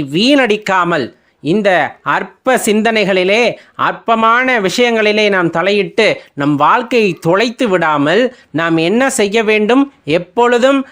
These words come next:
ஐயனின் திருநாமத்தை சொல்லிக்கொண்டே இருத்தல் வேண்டும். ஐயனின் புகழை பாடிக்கொண்டு இருத்தலே வேண்டும். ஐயனின் நினைவிலேயே இருத்தல் வேண்டும்.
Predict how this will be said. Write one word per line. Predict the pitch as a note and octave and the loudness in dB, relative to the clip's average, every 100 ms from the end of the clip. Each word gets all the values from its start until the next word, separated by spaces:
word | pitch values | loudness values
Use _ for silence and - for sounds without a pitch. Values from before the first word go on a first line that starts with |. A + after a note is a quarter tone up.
| - C3 | -8 -4
ஐயனின் | F3+ A3 A3+ G3+ | -2 0 2 2
திருநாமத்தை | - G#3+ C4+ B3+ A#3+ A#3 A3 E3+ | 2 2 2 2 0 -2 -4 -4
சொல்லிக்கொண்டே | F#3+ G3+ G#3+ G3+ G3+ G3 B3 | -2 -2 -2 -2 0 0 2
இருத்தல் | F#3+ F#3+ F#3 | 0 -2 -2
வேண்டும். | E3+ E3 D3 A#2+ - - B2+ | 0 0 0 -4 -6 -8 -4
ஐயனின் | G3+ A#3+ B3+ A#3 | -2 0 2 0
புகழை | - A3 D4 C4 | 0 0 0 -2
பாடிக்கொண்டு | - B3 A#3 - G#3 G3 F#3+ | 0 0 -2 -2 -2 0 0
இருத்தலே | F3+ F3 F3 F#3 B3+ | 0 -2 -2 0 0
வேண்டும். | F#3 F#3 D#3 - - B2+ | 0 0 -2 -4 -10 -4
ஐயனின் | F3 A3 B3 A#3+ F#3+ | -2 0 0 2 2
நினைவிலேயே | G3 C4 C4 A#3+ A3 C4+ | 2 2 0 2 2 2
இருத்தல் | G#3+ G#3 - G#3 | 2 0 0 -2
வேண்டும். | F#3 F3+ D#3+ | 0 0 0